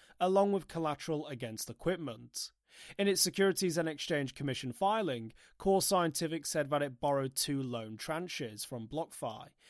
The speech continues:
to buy mining equipment, one of sixty million dollars in December twenty twenty-one and another of twenty million dollars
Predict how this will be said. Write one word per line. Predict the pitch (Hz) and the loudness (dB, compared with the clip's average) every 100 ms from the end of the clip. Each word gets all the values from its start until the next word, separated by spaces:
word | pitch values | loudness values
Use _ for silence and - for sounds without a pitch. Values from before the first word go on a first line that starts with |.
| - | -8
to | - | -4
buy | 131 156 143 | 4 6 6
mining | 135 135 117 107 | 4 0 0 -6
equipment, | 107 - 180 151 107 113 - - - - - | -8 -4 -4 -6 -12 -10 -8 -8 -12 -14 2
one | 175 202 | 4 4
of | 165 | 2
sixty | - - - 208 | -2 -2 0 0
million | 185 175 165 151 | 2 2 2 2
dollars | 156 143 135 | 2 2 0
in | 135 | -2
December | 127 135 151 131 120 | -4 -2 -2 -2 -6
twenty | - 120 - | -6 -8 -8
twenty-one | - 120 107 135 180 202 160 - - - | -8 -8 -6 -2 0 0 0 -8 -12 -4
and | 196 | 0
another | 214 208 190 | 2 4 4
of | 180 170 | 2 0
twenty | - 185 160 - | 0 0 2 0
million | 156 139 135 127 | 0 0 0 -4
dollars | 123 117 110 107 | -4 -6 -6 -10